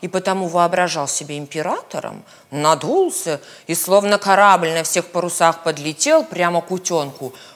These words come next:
поглядел на него и сердито залопотал. Гребешок у него так и налился кровью.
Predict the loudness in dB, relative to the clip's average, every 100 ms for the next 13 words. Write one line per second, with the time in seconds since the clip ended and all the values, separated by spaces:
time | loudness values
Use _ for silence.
0 | -4 -4 -2 -4 2 4 4 2 -2 -2
1 | -4 -6 -8 -8 -8 -12 -10 -10 -6 -6
2 | -6 -8 -4 -6 -6 -20 _ -20 -20 -20
3 | -14 -12 -8 -4 -4 -6 -10 -10 -8 -8
4 | -8 -10 -8 -6 -4 -6 -8 -10 -8 -4
5 | -4 -4 -10 -18